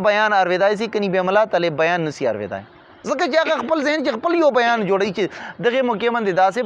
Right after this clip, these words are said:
پکار و، دغې موقع باندې داسې پکار و، دا چې داسې و. نه، نه، بس دې لنډ جواب دا ده چې دغه خبرې دی کومې کوي، په دغې موقع محل باندې دې نه بهترینې خبرې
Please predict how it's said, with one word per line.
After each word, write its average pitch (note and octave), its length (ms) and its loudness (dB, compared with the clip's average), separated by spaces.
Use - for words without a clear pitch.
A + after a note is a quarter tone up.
پکار C4 240 2
و، A#3+ 160 0
دغې A3 140 -2
موقع G3 260 -2
باندې G3 240 -2
داسې F#3 260 0
پکار B3+ 220 0
و، A3+ 180 2
دا G#3 80 2
چې F#3+ 120 -4
داسې G3 160 0
و. A#3 60 2
نه، E4 80 6
نه، A3+ 60 2
بس E4 140 8
دې D#4 100 4
لنډ D4+ 160 4
جواب B3 340 4
دا A#3+ 80 6
ده C4 140 4
چې C4+ 140 -4
دغه D4 140 2
خبرې C#4 360 2
دی D4 280 2
کومې C#4 220 0
کوي، C#4 400 2
په D4+ 40 0
دغې C#4+ 180 0
موقع B3+ 240 0
محل A#3+ 400 0
باندې B3 580 0
دې C4 140 2
نه C4 120 0
بهترینې A3 520 0
خبرې F#3 200 2